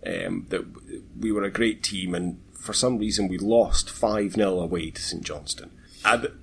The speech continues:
there's a rumour about a member of the team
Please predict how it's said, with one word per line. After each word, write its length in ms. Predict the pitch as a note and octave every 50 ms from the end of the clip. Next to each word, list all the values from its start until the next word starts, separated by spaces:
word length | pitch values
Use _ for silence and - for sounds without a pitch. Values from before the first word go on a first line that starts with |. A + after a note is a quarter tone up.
| - - - -
there's 160 | - A#2+ -
a 120 | B2 A#2
rumour 380 | A2 A#2+ D3 E3+ F3+ F3+ F3 D#3
about 360 | C3+ A#2 G#2 C3 B2 A#2+ B2 A#2 - -
a 120 | A#2+ A#2+
member 480 | B2+ C#3+ D#3+ E3+ F3+ F3+ E3+ E3+ D#3 D#3+
of 160 | D3 - -
the 40 | B2+
team 580 | - - - C3 G#2+ F#2 F2 E2+ E2+ E2+ -